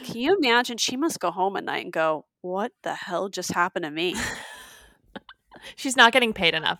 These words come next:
Speaker 2: I know that.
Speaker 1: She needs to go to a therapist to unwind from the therapy sessions with the Browns.
Speaker 2: Ugh.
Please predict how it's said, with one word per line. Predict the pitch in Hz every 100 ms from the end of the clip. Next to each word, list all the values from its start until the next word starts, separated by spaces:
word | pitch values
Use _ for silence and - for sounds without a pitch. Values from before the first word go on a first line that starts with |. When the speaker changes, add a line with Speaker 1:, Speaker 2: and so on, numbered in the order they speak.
| -
Speaker 2:
I |
know | 175 156
that. | 120 - -
Speaker 1:
She | - - - 262
needs | 285 339 -
to | 277
go | 240
to | 202
a |
therapist | 190 208 214 196 - 190 -
to | - 190
unwind | 190 180 175 180 170
from | 185
the | 175
therapy | - 180 175 180
sessions | - 175 180 175 170
with | 170
the | -
Browns. | 170 165 160 - - - -
Speaker 2:
Ugh. | 196